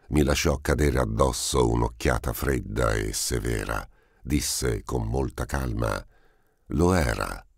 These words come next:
e mi voltò le spalle. Il mio momento di favore era finito. Ero considerato alla stessa stregua di Kurz, un fautore di metodi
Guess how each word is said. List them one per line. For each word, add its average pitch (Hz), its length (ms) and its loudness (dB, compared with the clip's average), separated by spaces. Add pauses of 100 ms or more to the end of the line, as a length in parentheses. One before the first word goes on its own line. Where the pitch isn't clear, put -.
(480)
e - 140 0
mi 69 180 2
voltò 67 420 2
le 64 120 0
spalle. 50 800 -6 (400)
Il 64 200 0
mio 76 260 6
momento 76 540 4
di 67 120 0
favore 71 720 0
era 80 320 -2
finito. 57 720 -4 (460)
Ero 85 320 0
considerato 78 1040 0
alla 55 200 0
stessa 67 400 0
stregua 58 560 -2
di 55 100 -6
Kurz, 60 580 -2 (440)
un 73 180 0
fautore 92 720 2
di 76 140 0
metodi 64 600 -2